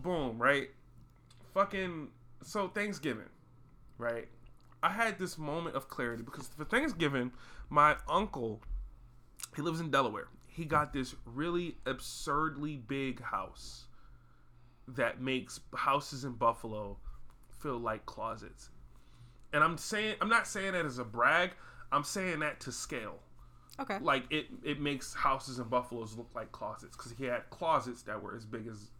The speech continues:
Speaker 1: rooms in apartments that I've had. And it made me absolutely
Speaker 2: You also
Speaker 1: sick.
Speaker 2: live in sad little places.
Speaker 1: Right. So he has this nice, huge house, brings the family over. Okay, cool. Has a road trip. The road trip was fun. But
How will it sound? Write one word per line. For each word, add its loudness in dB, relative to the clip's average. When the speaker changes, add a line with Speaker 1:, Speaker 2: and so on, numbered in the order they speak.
Speaker 1:
rooms -6
in -10
apartments 2
that -4
I've -6
had. -6
And 2
it 2
made 4
me 4
absolutely 4
Speaker 2:
You 10
also 6
Speaker 1:
sick. 8
Speaker 2:
live 8
in 2
sad 0
little 0
places. -4
Speaker 1:
Right. -4
So 6
he 2
has 4
this 0
nice, 4
huge -4
house, 0
brings -2
the -10
family -2
over. -8
Okay, -6
cool. -6
Has 0
a -8
road 4
trip. -2
The -6
road 0
trip -8
was -12
fun. 0
But 6